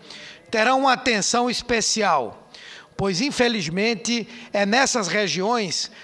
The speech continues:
onde está concentrada a maior parte das crianças carentes. Lamentavelmente,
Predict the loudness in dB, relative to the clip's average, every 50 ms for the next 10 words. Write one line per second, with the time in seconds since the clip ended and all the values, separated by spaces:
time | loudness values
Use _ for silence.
0 | -20 -12 -6 -4 -4 -2 -2 -2 -2 0 2 0 0 0 -2 -4 -4 -2 -2 -4
1 | -4 -4 -4 -2 0 2 4 4 4 4 2 2 2 0 -4 -8 -16 -16 -6 -2
2 | 0 2 2 4 4 4 4 2 0 -2 0 2 4 4 4 2 -2 -6 -6 -4
3 | -2 -2 -2 -4 -4 -4 -4 -2 -2 -4 -4 -4 -6 -6 -4 -4 -2 -2 -2 -4
4 | -8 -10 -14 -16 -16 -16 -18 -20 _ _ _ -20 -20 -20 -20 -20 -20 _ -2 0
5 | 0 2 2 0 0 2 2 2 2 0 -2 0 0 0 0 0 -2 -6 -10 -12
6 | -12